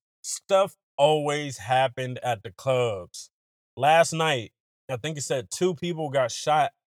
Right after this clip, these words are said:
during a party last night on New Year's Eve. And this is like, dude, it's to the point where it's like,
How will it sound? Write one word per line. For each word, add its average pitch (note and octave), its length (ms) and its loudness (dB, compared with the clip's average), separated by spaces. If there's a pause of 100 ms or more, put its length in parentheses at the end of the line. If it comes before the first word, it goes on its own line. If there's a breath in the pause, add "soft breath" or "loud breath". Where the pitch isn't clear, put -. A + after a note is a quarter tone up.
(180)
during C3+ 320 -2
a A#2 60 -4
party C#3 420 2
last C3 380 2
night A#2+ 300 -6 (120)
on A#2 100 -8
New B2+ 80 -4
Year's C3 360 -6
Eve. A2+ 320 -8
And A#2+ 120 -8
this B2 160 -10
is C3 200 -12
like, A2+ 320 -6
dude, C3 380 -6 (440)
it's D3 120 -8
to A#3+ 80 8
the G3 100 2
point F3+ 340 0
where D#3 160 2
it's D#3+ 120 -2
like, E3 200 6